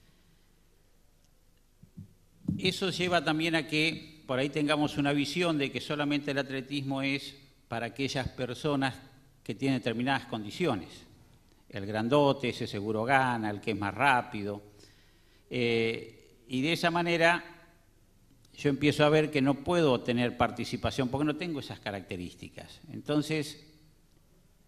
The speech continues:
teniendo en cuenta lo que es el crecimiento y desarrollo de un chico, no todos maduran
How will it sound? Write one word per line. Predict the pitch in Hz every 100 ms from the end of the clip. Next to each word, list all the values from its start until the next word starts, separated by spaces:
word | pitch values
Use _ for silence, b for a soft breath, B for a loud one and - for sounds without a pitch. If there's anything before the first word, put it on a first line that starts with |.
| _
teniendo | - 110 135 131
en |
cuenta | 120 135 135 127 107 101 - -
lo | - 107
que | 110
es | 113
el | 113
crecimiento | 113 127 123 127 120
y | 113
desarrollo | 113 120 110 123 110
de | 123
un | 127
chico, | 127 104 120 113 B B B B B -
no | 123
todos | - 139 139 113
maduran | 123 127 139 127 117 107